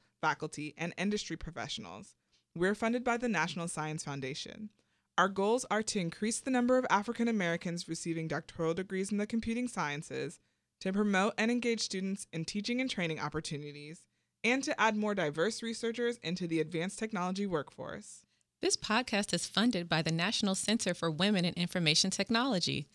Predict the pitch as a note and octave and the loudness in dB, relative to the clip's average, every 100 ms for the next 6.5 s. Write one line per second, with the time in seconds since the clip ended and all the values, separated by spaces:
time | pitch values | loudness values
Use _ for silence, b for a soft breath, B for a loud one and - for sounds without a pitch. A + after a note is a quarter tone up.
0 | b b - C#4 - C#4+ G3+ G3+ F3+ D#3+ | b b 4 6 4 2 2 0 0 2
1 | D#3 F#3 - D3+ D#3+ - G2+ D3 C#3 - | 4 2 0 -2 -2 -4 -2 0 0 -2
2 | D#3 E3 G3 A3+ A3 - D3+ D#3 - E3+ | -2 0 0 0 -4 -2 -2 -2 0 0
3 | D#3 E3 G3+ B3 - - A#3+ C4 G#3+ A#3 | 0 0 0 0 2 2 4 2 2 0
4 | - F#3 F3+ G3 F#3+ D#3+ D#3+ D3+ C#3+ B | 0 -2 0 -2 0 0 0 -2 -4 B
5 | B - G3+ F#3 C#4+ - C4+ F#3 - F#3+ | B 2 2 2 0 0 0 0 -2 -4
6 | E3+ G3 G3 E3+ D#3 | -2 0 2 2 -2